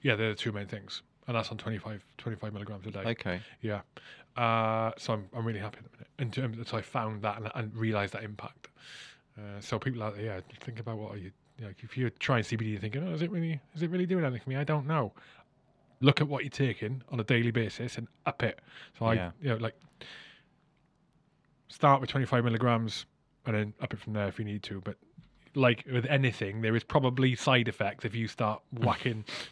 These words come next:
Speaker 1: two hundred, three hundred milligrams in your body.
Speaker 2: <laughs>
Speaker 1: Although I don't know. Uh, Grace would know, though. Um, yeah, so you take it as well, or you?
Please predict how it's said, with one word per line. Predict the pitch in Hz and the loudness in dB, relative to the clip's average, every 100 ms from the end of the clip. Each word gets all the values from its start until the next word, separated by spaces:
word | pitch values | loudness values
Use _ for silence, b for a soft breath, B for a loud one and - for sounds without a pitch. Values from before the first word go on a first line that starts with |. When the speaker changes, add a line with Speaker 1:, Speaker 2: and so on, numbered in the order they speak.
| B | B
Speaker 1:
two | - 143 | 4 6
hundred, | 127 120 113 | 6 4 -2
three | - 123 | 0 2
hundred | 113 110 | 2 2
milligrams | 110 107 101 101 | 0 2 0 0
in | |
your | 98 | -2
body. | 98 92 90 104 | 0 -2 -6 -10
Speaker 2:
<laughs> | B 120 | B 2
Speaker 1:
Although | 117 | 6
I | 113 | 6
don't | 110 110 | 6 2
know. | 101 90 B B B - | -4 -8 B B B -6
Uh, | 110 104 | -4 2
Grace | 120 110 - | 6 4 2
would | 117 | -6
know, | 127 131 127 B B B B B | -6 -6 -8 B B B B B
though. | 113 | -6
Um, | 110 110 107 107 - | -4 -4 -6 -8 -4
yeah, | 135 | -2
so | - | 6
you | 175 190 | 8 8
take | - 175 160 | 8 6 6
it | |
as | 143 | 0
well, | 147 101 - _ - | -2 -2 -8 _ -2
or | 123 | 0
you? | 117 | 0